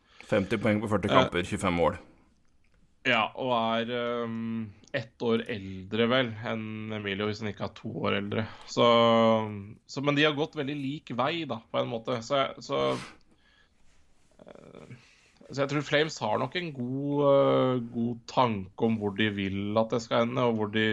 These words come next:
Speaker 2: vil, ja, hva skal jeg si? Altså, jeg, jeg tror nok de har helt klar, klare mål om hvor Emilio skal være, om, altså, etter tre år, etter fire år, etter fem år, da, for eksempel. Og jeg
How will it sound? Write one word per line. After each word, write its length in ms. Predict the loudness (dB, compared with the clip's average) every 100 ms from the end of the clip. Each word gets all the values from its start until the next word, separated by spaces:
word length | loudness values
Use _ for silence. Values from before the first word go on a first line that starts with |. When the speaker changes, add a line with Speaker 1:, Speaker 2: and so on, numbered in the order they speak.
| 0
Speaker 2:
vil, 600 | -4 -6 -4 -4 -6 -8 -14 _ _ _ _ _ _ _ _ _ _ _ _ _ _ _ _
ja, 140 | -6 -6 -6 -6
hva 140 | -4
skal 100 | -2
jeg 80 | 0
si? 140 | 0 0 -2
Altså, 160 | -2 2
jeg, 160 | 4 6
jeg 160 | 4 2
tror 100 | 0
nok 80 | 2
de 80 | 2
har 100 | 2
helt 140 | -2
klar, 480 | 0 2 4 2 -2 -12 -20 _ _ _ _ _ -2
klare 180 | 0 0
mål 380 | 0 0 0 0
om 80 |
hvor 100 | -2
Emilio 320 | -2 -2 -4 -4
skal 240 | 0 2
være, 360 | 2 2 0 -2 -4
om, 400 | -6 -6 -8 -12 -16 _ -10
altså, 420 | -6 -4 -4 -4
etter 260 | -4 -2 -2
tre 180 | 2 4 4
år, 200 | 4 2
etter 140 | -2
fire 320 | -4 -2 0 -2
år, 100 | -2
etter 120 | -4
fem 200 | -4 0
år, 140 | 2
da, 60 | 2
for 120 | 0 -12
eksempel. 260 | -10 -2
Og 80 | 0
jeg 140 | 0